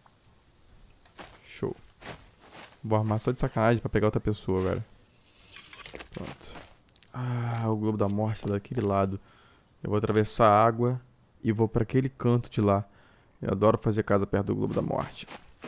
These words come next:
Altas tretas. Vamos em frente, cara. Ó, tiro comendo já. Vou fazer umas flechas pra, pra me defender. Vai que, né?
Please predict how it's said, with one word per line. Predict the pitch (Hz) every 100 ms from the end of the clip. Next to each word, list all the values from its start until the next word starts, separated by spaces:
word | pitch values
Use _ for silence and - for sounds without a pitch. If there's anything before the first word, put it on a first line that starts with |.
| - - -
Altas | - - - -
tretas. | - 127 117 - - 120 - - - - -
Vamos | -
em | 104
frente, | - - - -
cara. | - - - - - - - - -
Ó, | 120
tiro | - - 110
comendo | 107 107 104 101
já. | - 104
Vou | 123 - - - - - - - - -
fazer | 117 107
umas | 117 107
flechas | - - 110 110 113
pra, | 113 104 - -
pra | -
me | 104
defender. | 107 - 104 98 98 120 _ _ _ _ _ _ _ -
Vai | 117
que, | - - 113
né? | 104